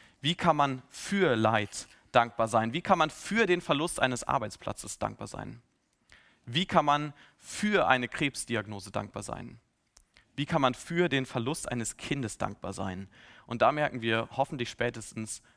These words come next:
das ist unmöglich bei Menschen. Das können wir aus uns heraus niemals. Das geht nicht. Aber das unglaublich Schöne ist es, dass wenn wir geisterfüllt sind, wenn Gott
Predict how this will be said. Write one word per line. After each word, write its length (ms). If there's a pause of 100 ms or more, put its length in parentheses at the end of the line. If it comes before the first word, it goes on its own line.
(120)
das 240
ist 360
unmöglich 420
bei 100
Menschen. 460 (1080)
Das 280
können 240
wir 180
aus 140
uns 180
heraus 420 (280)
niemals. 640 (640)
Das 180
geht 220
nicht. 260 (1800)
Aber 500 (320)
das 160
unglaublich 420
Schöne 280
ist 220
es, 280 (480)
dass 240
wenn 160
wir 140
geisterfüllt 920
sind, 380 (280)
wenn 180
Gott 380